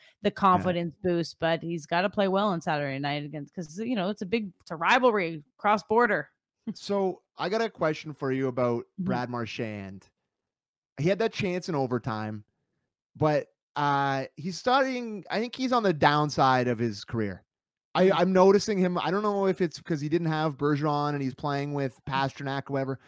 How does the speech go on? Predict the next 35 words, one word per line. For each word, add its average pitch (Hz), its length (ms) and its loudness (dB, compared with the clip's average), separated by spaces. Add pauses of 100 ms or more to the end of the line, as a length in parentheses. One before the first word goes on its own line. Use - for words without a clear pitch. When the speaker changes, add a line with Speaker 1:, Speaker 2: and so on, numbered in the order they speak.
(160)
Speaker 2:
And - 140 -8
Pastrnak 156 680 -2 (240)
is 135 200 -2 (220)
unbelievable. 110 920 -2 (120)
Speaker 1:
Oh, 87 120 -6 (300)
it's, - 120 -20 (140)
he's 190 180 -4
Speaker 2:
He - 40 -6
Speaker 1:
dirty. 220 200 4
Speaker 2:
is 147 260 2
so, 160 920 4 (120)
so 143 460 0
good. 113 380 -4
And 135 120 -8
he's 143 140 -6
got 208 240 -4
that, 151 200 -2
Speaker 1:
So 147 60 -10
good. - 280 -16 (240)
Speaker 2:
that 123 300 -4
bee 185 220 2
in 185 80 2
his 139 140 -2
bonnet. 156 420 0
He 127 80 -4
hammers 175 560 -2
Klingberg 160 560 0
to 147 80 2
set 165 160 -2
up 160 120 -2
that 151 220 -2
goal. 156 340 2
That, 143 220 -2 (380)
that 202 160 0
shot 208 560 0